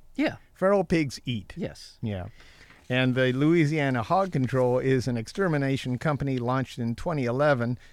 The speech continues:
Speaker 2: by a couple of engineers determined to, uh, stop the pigs from eating.
Speaker 1: And I saw the movie Snatch. They can eat, like, two pounds a minute
Speaker 2: Yeah.
Speaker 1: f-, from, uh,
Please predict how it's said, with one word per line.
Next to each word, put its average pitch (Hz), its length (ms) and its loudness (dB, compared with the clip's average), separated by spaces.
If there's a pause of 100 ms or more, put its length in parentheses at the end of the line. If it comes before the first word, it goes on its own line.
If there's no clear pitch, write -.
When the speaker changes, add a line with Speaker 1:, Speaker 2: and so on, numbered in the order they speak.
(220)
Speaker 2:
by 120 220 0
a 123 60 -2
couple 139 520 -4
of 120 220 -2
engineers 127 540 2
determined 131 640 -2
to, 135 280 -2
uh, 120 80 0
stop 139 320 -4 (100)
the 131 120 -10
pigs 123 320 -6
from 139 160 0
eating. 131 300 0 (460)
Speaker 1:
And 151 220 -4
I 170 140 2
saw 131 340 2
the 120 100 -6
movie 127 260 -2
Snatch. 135 420 -2
They 147 80 -2
can 147 160 -4
eat, 156 100 -6
like, 123 160 -6
two - 160 -6
pounds 117 340 -6
a 113 40 -12
minute 120 340 -10 (160)
Speaker 2:
Yeah. 151 120 2
Speaker 1:
f-, - 100 -6 (160)
from, 110 320 -6
uh, 107 220 -6